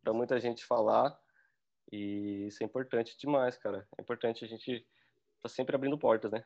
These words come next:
E agradeço mais uma vez o convite, é uma honra. É, e é isso aí, mano. Se, se expressem, é, não tem fronteiras pra, pra se expressar. Não tenham medo de se expressar, não tenham medo de errar e de testar. E é assim que,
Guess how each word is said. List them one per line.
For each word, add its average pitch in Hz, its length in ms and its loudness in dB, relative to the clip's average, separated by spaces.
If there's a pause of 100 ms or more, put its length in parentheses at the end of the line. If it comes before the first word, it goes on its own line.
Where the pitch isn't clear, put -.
E 104 360 -8
agradeço 110 360 -2
mais 127 80 -2
uma 135 120 2
vez 120 120 -2
o 120 40 -6
convite, 120 320 -4
é 123 40 -2
uma 117 140 0
honra. 123 340 -2 (800)
É, 98 680 -6 (140)
e 110 100 -8
é 123 40 -4
isso 127 180 -10
aí, 127 160 -4
mano. 101 280 -6 (220)
Se, 113 120 -8 (680)
se - 120 -8
expressem, 120 760 2 (320)
é, 101 260 -4
não 113 220 2
tem 131 180 -2
fronteiras 113 560 0
pra, 107 520 2 (220)
pra 110 100 -8
se - 120 -12
expressar. 107 600 -6 (340)
Não 123 160 4
tenham 131 160 6
medo 117 220 6
de 113 80 -4
se - 80 -12
expressar, 113 480 2
não 117 160 4
tenham 117 160 4
medo 113 160 4
de 107 100 -2
errar 110 460 4 (500)
e 120 40 -4
de 123 140 -2
testar. 131 520 4
E 110 80 0
é 107 60 6
assim 110 280 -2
que, 123 380 -10